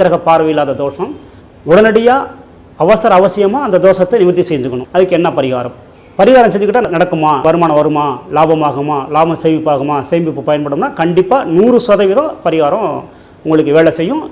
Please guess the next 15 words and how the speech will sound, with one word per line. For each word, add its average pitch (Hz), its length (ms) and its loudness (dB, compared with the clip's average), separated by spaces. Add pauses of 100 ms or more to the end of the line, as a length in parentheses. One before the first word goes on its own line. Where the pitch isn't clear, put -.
(120)
இந்த 170 220 0
பலன்கள்லாம் 175 380 0
நடைமுறைக்கு 143 460 -2
வரும், 139 180 -6 (420)
நீங்க 147 240 -6
நம்பலாம். 143 320 0 (500)
அப்ப 180 140 0 (360)
லாபம் 269 320 4
சார்ந்த 226 260 2
ஒரு - 140 -2
பரிகாரம், 165 420 2 (480)
காசு 262 340 2
பணம் 202 300 2
சார்ந்த 185 240 2
ஒரு 156 80 -2